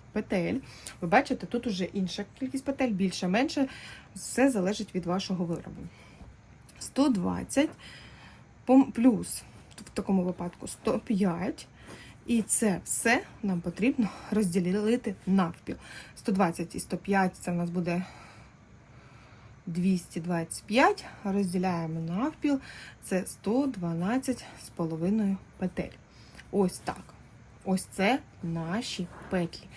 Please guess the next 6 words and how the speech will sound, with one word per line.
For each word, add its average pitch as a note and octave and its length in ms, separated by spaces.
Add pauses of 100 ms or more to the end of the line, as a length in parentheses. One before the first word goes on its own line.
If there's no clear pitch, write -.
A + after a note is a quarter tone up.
(320)
наша F#3 340
щільність, A#3 520
яку G3+ 160
вам G3 140
потрібно F3+ 380
набрати. F3 380